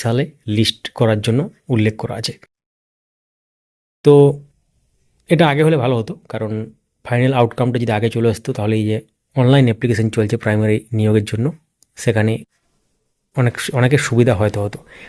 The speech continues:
যাই হোক, এখন ডেট পাওয়া যায়নি, উম, যা-, এবং অ্যাডজার্নের যে ব্যাপারটা সেটা এখানে লেখা আছে যে পিটিশনার পক্ষের আইনজীবী দ্বারা বা এক্ষেত্রে যেটা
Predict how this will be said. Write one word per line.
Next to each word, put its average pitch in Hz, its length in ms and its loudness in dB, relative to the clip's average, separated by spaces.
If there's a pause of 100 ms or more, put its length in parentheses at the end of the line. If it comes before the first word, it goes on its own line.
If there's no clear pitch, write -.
(120)
যাই 175 140 2
হোক, 208 100 0
এখন 139 260 0
ডেট 123 220 0
পাওয়া 135 140 -2
যায়নি, 120 300 -2 (180)
উম, 110 340 -8
যা-, 113 120 0
এবং 117 200 0
অ্যাডজার্নের 123 520 0
যে 117 80 -2
ব্যাপারটা 110 340 -4
সেটা 113 180 -6
এখানে 101 140 -6
লেখা 104 220 -4
আছে 123 300 -4
যে 110 140 -4
পিটিশনার 107 420 -4 (140)
পক্ষের 110 300 -6
আইনজীবী 104 300 -2
দ্বারা 117 180 0
বা 113 240 2 (380)
এক্ষেত্রে 107 340 -4
যেটা 107 180 0